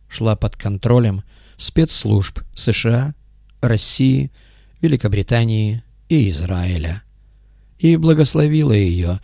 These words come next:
миссис Олбрайт». «А кого представляете вы, мистер Блюмберг?» «Самого себя и всех нормальных людей, которые хотят жить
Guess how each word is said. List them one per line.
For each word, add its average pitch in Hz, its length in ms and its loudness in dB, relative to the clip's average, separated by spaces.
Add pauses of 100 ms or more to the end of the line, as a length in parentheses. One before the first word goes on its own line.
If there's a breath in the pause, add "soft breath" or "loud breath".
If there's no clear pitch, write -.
(240 loud breath)
миссис 139 540 -2
Олбрайт». 104 720 0 (1900)
«А 101 100 -6
кого 104 320 0
представляете 107 1000 0
вы, 82 320 -2 (480 soft breath)
мистер 101 440 0
Блюмберг?» 92 680 -2 (760)
«Самого 113 560 2
себя 107 560 -2 (760)
и 120 120 4
всех 143 360 4
нормальных 139 640 2
людей, 104 560 0 (420 soft breath)
которые 107 420 0
хотят 110 540 0 (340)
жить 98 440 -2